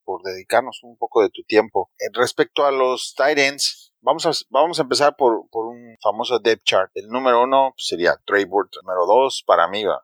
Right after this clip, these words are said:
Dion Sims y el número tres Shaheen. Y en el caso de Burton es el que se le conoce como el U tight end. O sea, quiere decir que a ti te va a tocar la pelota. Tú vas a ir por ella, así como en, en Kansas City lo tenían.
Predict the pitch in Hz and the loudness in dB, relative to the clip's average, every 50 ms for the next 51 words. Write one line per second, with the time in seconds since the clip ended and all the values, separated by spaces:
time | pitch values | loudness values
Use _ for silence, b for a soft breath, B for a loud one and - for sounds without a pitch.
0 | _ _ _ _ 98 104 104 98 104 107 - - - - 123 127 143 147 - - | _ _ _ _ -4 -2 -2 -2 -2 -4 -4 -4 -2 -2 -2 -2 -4 -4 -8 -10
1 | - 87 90 95 107 107 117 110 104 110 127 - 135 127 123 113 - - - - | -8 -8 -8 -8 -8 -6 -2 0 0 0 0 2 2 2 2 2 0 0 -2 -6
2 | _ _ - - - 107 101 - 113 117 117 104 98 - - 98 104 107 117 123 | _ _ -6 -4 -2 -2 -2 -4 -6 -6 -6 -8 -10 -14 -10 -6 -4 -4 -4 -2
3 | - 156 156 - 220 185 131 107 104 135 147 - - 135 120 - - - - 107 | 0 0 2 4 4 2 2 2 2 0 0 2 0 0 0 0 -2 -2 -2 -2
4 | 98 - 110 - - 107 101 - 107 107 120 120 120 127 - - 98 95 92 92 | -2 -2 -4 -4 -4 -4 -4 -2 0 0 0 0 0 -2 0 0 0 0 0 -2
5 | 92 90 87 - - _ 110 104 110 123 131 127 107 90 - - 95 92 98 95 | -2 -4 -6 -10 -14 _ -14 -6 -4 -2 0 0 -2 -2 0 0 2 2 2 0
6 | 90 87 85 _ _ _ _ _ - - 110 101 92 - 113 117 98 - 113 98 | -2 -6 -8 _ _ _ _ _ -10 -6 -4 -4 -4 -2 -2 -2 -2 -2 -4 -2
7 | - - 82 85 - _ - 139 143 - 131 107 101 107 - - 110 104 - 104 | -2 0 0 0 -2 _ -4 -2 0 2 2 4 4 2 0 0 -2 -2 0 0
8 | 95 95 95 92 - - 82 85 87 85 - - - - - _ _ _ - 135 | 0 2 2 0 0 -2 -2 -2 -2 -4 -4 -6 -8 -10 -10 _ _ _ -2 0
9 | 135 123 117 101 110 113 101 - - 95 90 87 85 82 82 80 - - - - | 2 2 2 2 0 0 -2 0 0 0 0 0 0 -2 -2 -2 0 -2 -4 -2
10 | - 101 92 92 90 87 82 80 78 80 85 92 _ _ - - - _ _ _ | -4 -4 -4 -2 -4 -6 -6 -8 -12 -18 _ _ _ _ -20 -20 -20 _ _ _
11 | _ - 92 90 90 - 98 95 - - 147 127 110 87 - 92 90 87 - 101 | _ -2 -2 0 0 0 0 0 0 0 0 -2 -2 -4 -8 -10 -12 -6 -4 -4
12 | 95 117 135 131 113 98 90 | -2 0 0 0 0 0 -2